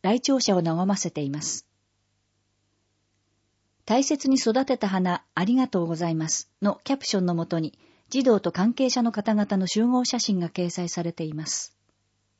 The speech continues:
町の健康づくりを推進。検診結果説明会を初開催。今年度から町健診受診者を対象に、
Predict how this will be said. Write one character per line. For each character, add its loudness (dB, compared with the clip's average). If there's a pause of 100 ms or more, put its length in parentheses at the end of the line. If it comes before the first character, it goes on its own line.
(1700)
町 2
の 4
健 4
康 4
づ -2
く 2
り 4
を 2
推 0
進。 -2 (800)
検 4
診 0
結 -2
果 0
説 2
明 6
会 2
を 2
初 -2
開 2
催。 -4 (1800)
今 4
年 6
度 4
か 0
ら 0 (120)
町 2
健 4
診 2
受 4
診 6
者 4
を 0
対 0
象 0
に、 -4